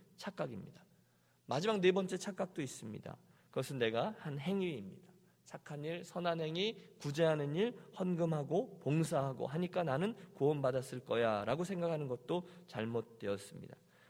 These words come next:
하나님은 분명히 말씀하셨어요. "너희가 그 은혜로 인하여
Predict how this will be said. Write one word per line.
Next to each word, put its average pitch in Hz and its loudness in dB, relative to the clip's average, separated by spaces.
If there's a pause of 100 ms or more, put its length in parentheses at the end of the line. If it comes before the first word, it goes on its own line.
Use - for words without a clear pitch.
(140)
하나님은 190 2
분명히 185 4
말씀하셨어요. 143 0 (380)
"너희가 113 0
그 113 -4
은혜로 180 8
인하여 113 2